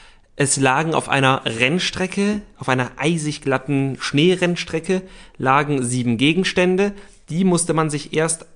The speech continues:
in einer bestimmten Reihenfolge merken. Dann ist das Team einer in ein Kart gestiegen, einer in ein, so ein Schwimmreifen hinter einem Kart und musste dann,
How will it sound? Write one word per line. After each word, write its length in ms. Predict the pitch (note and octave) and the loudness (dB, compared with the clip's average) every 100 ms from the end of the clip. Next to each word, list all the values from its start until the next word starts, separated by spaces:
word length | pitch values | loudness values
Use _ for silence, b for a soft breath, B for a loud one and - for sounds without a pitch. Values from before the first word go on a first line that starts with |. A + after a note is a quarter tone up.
| - | -4
in 100 | C#3 | 0
einer 200 | C3+ B2+ | 0 0
bestimmten 420 | B2 D3+ C#3 C3 | -2 -2 -2 -2
Reihenfolge 540 | B2 B2+ B2 B2 A2+ | 0 0 0 -2 0
merken. 520 | A2 A#2 E3 E3 G#3 G#3 | 2 2 0 -2 -2 -2
Dann 440 | - C#3+ D#3 D3+ - - | -2 -2 -2 -4 -10 -14
ist 380 | - C3 - - - | -4 -2 -4 -6 -4
das 220 | B2 - | -2 -2
Team 360 | - D#3+ F3 - | -4 -2 -2 0
einer 280 | C#3 C#3 C#3 | -2 0 0
in 120 | A#2+ | -2
ein 160 | B2 G#2 | -4 -4
Kart 300 | - E3+ - | -4 -4 -6
gestiegen, 420 | F3+ F3+ E3 D#3+ | -8 -4 -4 -2
einer 280 | C3+ C3+ B2+ | -2 -2 -2
in 100 | A#2+ | -2
ein, 220 | A2+ A2 b b b b | -2 -4 b b b b
so 140 | - A2+ | -8 -4
ein 160 | A2 G2+ - - | -4 -4 -12 -14
Schwimmreifen 1000 | - - B2 D#3+ F#3 C#3+ C#3 D#3 - E3+ | -10 -6 2 4 4 4 2 2 0 -4
hinter 360 | B2 E3+ G3 F3+ | 0 -2 0 0
einem 180 | D#3 D#3+ | -2 -4
Kart 400 | E3+ D#3+ E3+ - b b b - | -4 -4 -6 -14 b b b -6
und 160 | C#3 | 0
musste 440 | C3 D#3+ - - D3 | 2 2 0 -2 0
dann, 440 | B2+ C3 D3+ - | 2 2 -2 -4